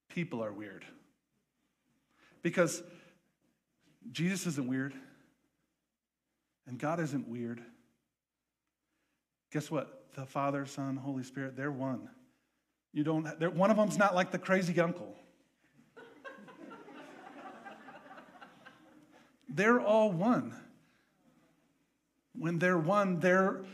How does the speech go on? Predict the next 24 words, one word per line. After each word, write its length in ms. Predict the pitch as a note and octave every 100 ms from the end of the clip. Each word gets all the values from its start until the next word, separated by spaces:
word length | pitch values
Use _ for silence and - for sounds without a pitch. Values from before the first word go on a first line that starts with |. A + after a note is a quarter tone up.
| -
you 140 | - F#3
get 180 | G#3 G3
the 100 | F3+
same 420 | - G3 G3+ G3+
type 280 | E3+ F3+ F#3
of 120 | E3
experience 880 | E3 - - F3+ F3+ D#3 A#2+ A#2+ - - - _ -
when 140 | D#3
you 80 | D3+
connect 400 | - D#3 C#3+ D3
with 160 | C#3+ C#3
all 240 | B2+ C#3
of 120 | C3 A2
them, 240 | G2 F#2 - _ _ _ _
that 160 | C#3 -
God 220 | C#3+ D3
is 200 | D3 - - B2+
loving 360 | B2+ - C3 - _ -
and 80 | B2
he's 200 | B2 -
kind. 540 | - - - C3 A#2+ - _ _ _ _ _ _ _ _ _ _
And 120 | D3+
he 180 | D#3+ G#3+
wants 400 | D#3+ E3 E3 -